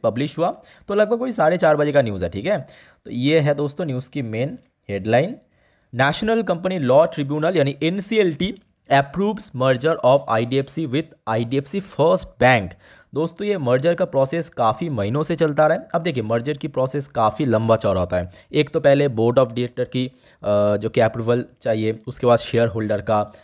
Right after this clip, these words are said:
आरबीआई का, सेबी का, ये वो फलाना जगह से अप्रूवल मिलने के बाद दोस्तों ये कंप्लीट होता है, ठीक है। तो मैं आपको थोड़ा सा पढ़ के सुनाता हूँ, यहाँ पे actually क्या मेंशन किया। "The National Company Law Tribunal has approved", मतलब एनसीएलटी द्वारा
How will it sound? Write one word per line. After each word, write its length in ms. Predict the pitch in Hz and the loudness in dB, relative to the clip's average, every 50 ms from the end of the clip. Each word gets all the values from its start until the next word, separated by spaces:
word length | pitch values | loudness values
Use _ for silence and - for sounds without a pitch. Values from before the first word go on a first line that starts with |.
| _ - | _ -2
आरबीआई 500 | 110 107 98 98 107 110 110 107 104 101 | 0 0 0 0 0 2 2 2 2 0
का, 260 | 98 - 107 107 107 | 0 0 0 0 0
सेबी 460 | 101 - - - 120 117 113 117 113 107 | 0 -2 -2 0 0 0 0 0 -2 -2
का, 280 | - 113 107 107 107 | -2 0 0 0 0
ये 360 | 98 98 98 107 120 120 117 113 | -2 -2 0 2 2 2 2 0
वो 280 | 104 107 113 113 110 | 0 0 0 0 0
फलाना 340 | 107 - 120 113 113 113 113 | 0 0 2 2 2 2 2
जगह 180 | 113 110 110 117 | 2 2 2 2
से 120 | - 165 | 2 4
अप्रूवल 380 | 135 131 - 139 127 135 147 143 | 2 2 2 0 0 0 0 0
मिलने 280 | 117 110 113 117 123 | 0 -2 -2 -2 -2
के 140 | 123 - 151 | -2 -2 -4
बाद 340 | 113 92 95 107 135 190 185 | -2 2 4 4 6 4 4
दोस्तों 360 | 160 151 139 135 - - 185 | 0 -2 -6 -6 -6 -8 -8
ये 60 | 185 | -8
कंप्लीट 360 | - 135 120 107 110 107 104 | -6 -8 -8 -6 -8 -8 -8
होता 160 | - 110 101 87 | -10 -12 -10 -10
है, 80 | 85 | -10
ठीक 180 | - 95 104 147 | -10 -8 -4 -2
है। 140 | 180 - - - - - - - _ | 0 0 -2 -4 -10 -20 -20 -18 _
तो 60 | - 120 | -4 -2
मैं 80 | 123 | 0
आपको 180 | 143 143 - 170 | 0 0 -2 -2
थोड़ा 180 | 147 156 160 | -2 0 0
सा 100 | 156 - | 0 0
पढ़ 160 | 135 - 139 123 | 2 2 2 2
के 120 | - 165 | 0 -2
सुनाता 280 | 147 151 147 147 143 170 | -2 0 -2 -2 -2 -2
हूँ, 80 | 190 | -2
यहाँ 120 | 160 123 - | -4 -4 -2
पे 140 | 127 123 | -2 -2
actually 260 | 120 - 143 135 135 - | -4 -4 -6 -8 -4 -2
क्या 120 | 127 123 | -2 -2
मेंशन 280 | 120 113 107 - 117 110 | -2 -4 -6 -6 -6 -2
किया। 220 | - 139 135 135 - - - - - - - _ - | 2 2 2 2 2 -4 -20 -20 -20 -20 -14 _ -4
"The 100 | 123 113 113 | -2 -2 0
National 480 | 113 127 147 156 - 220 214 226 220 | 2 2 2 0 -2 -4 -4 -4 -2
Company 400 | 190 196 180 170 190 190 190 196 165 123 110 | -2 -4 -4 -2 -2 -4 -2 -2 -2 0 4
Law 160 | 117 139 170 190 | 6 6 6 6
Tribunal 440 | 185 - 160 147 160 160 165 160 135 | 4 0 -6 -6 -4 -2 -2 -2 0
has 240 | 143 151 156 - - - - | 0 0 0 -2 -4 -6 -4
approved", 420 | 180 - - 160 175 151 107 95 | -4 -4 -4 -6 -6 -6 -4 -4
मतलब 280 | 107 - - 170 165 - - | -4 -2 -2 -2 -2 -2 -4
एनसीएलटी 500 | 139 151 160 - - 208 202 185 175 156 | -4 -4 -2 0 2 2 2 2 2 2
द्वारा 360 | 123 113 110 143 - - | 4 6 6 4 4 0